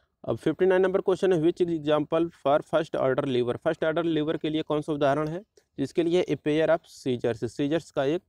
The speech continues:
पेयर। साठ नंबर का क्वेश्चन है, "What is the value of theta if sin theta equal to under root three by two?" तो sin कितने अंश का मान under root three by two होता है? तो sin साठ अंश का मान under root three by two होता है। इकसठ नंबर क्वेश्चन है, "After receiving interview call, what is the next step?"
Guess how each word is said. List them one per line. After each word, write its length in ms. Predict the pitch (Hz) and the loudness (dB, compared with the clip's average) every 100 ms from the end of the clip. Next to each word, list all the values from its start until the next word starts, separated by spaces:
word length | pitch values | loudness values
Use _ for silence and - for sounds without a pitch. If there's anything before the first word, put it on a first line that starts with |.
| - | -2
पेयर। 320 | 117 110 120 - _ _ _ _ _ _ _ | -2 -2 -6 -14 _ _ _ _ _ _ _
साठ 260 | - 170 196 | -2 0 2
नंबर 240 | 190 196 | 2 0
का 100 | 196 | 0
क्वेश्चन 380 | 196 185 208 180 | 0 0 2 0
है, 60 | |
"What 240 | 190 147 160 | 2 0 0
is 120 | 175 | 0
the 140 | 175 | 0
value 340 | 165 156 165 165 | 0 0 0 -2
of 0 | |
theta 360 | - 147 156 | -4 -4 -2
if 60 | 156 | -2
sin 120 | 160 151 | -4 -4
theta 180 | 143 | -4
equal 300 | 143 - 151 147 | -4 -4 -6 -2
to 60 | 139 | -2
under 180 | 127 139 | -2 -4
root 120 | - | -4
three 180 | - 120 | -4 -2
by 80 | 113 | -4
two?" 240 | - 104 104 | -6 -10 -8
तो 80 | - | -12
sin 380 | - - 160 175 | -12 -6 -4 -2
कितने 240 | 160 170 | -2 -2
अंश 140 | 170 - | -2 -4
का 80 | |
मान 140 | 165 160 | -6 -4
under 200 | 151 151 | -2 -2
root 160 | 156 | -2
three 220 | - 156 151 | -6 -6 -2
by 120 | 147 | -2
two 100 | 160 | 0
होता 300 | 151 151 175 | -2 -2 -4
है? 80 | 190 | -6
तो 120 | 160 | -6
sin 220 | - 147 | -4 -2
साठ 220 | 151 147 | -2 -2
अंश 140 | 147 - | -4 -4
का 100 | 143 | -6
मान 120 | 151 | -4
under 220 | 135 131 | -4 -4
root 160 | 131 - | -4 -4
three 200 | 131 120 | -4 -2
by 100 | 117 | -4
two 140 | 175 - _ _ _ _ _ - | -8 -8 _ _ _ _ _ -4
होता 280 | 107 - 107 | -4 -2 -6
है। 220 | 110 117 _ _ | -8 -18 _ _
इकसठ 240 | 151 147 196 | -4 0 0
नंबर 240 | 190 190 | 0 0
क्वेश्चन 300 | - 180 196 | 0 0 0
है, 60 | 175 | 2
"After 280 | 156 - 180 | 0 0 0
receiving 440 | 170 175 170 160 | 0 2 2 2
interview 240 | 170 165 175 | -2 -2 0
call, 160 | 185 131 | 0 2
what 180 | 131 160 | 0 0
is 160 | 147 | -2
the 140 | 156 147 | -2 -2
next 340 | - - 127 | -4 -8 -6
step?" 160 | - | -6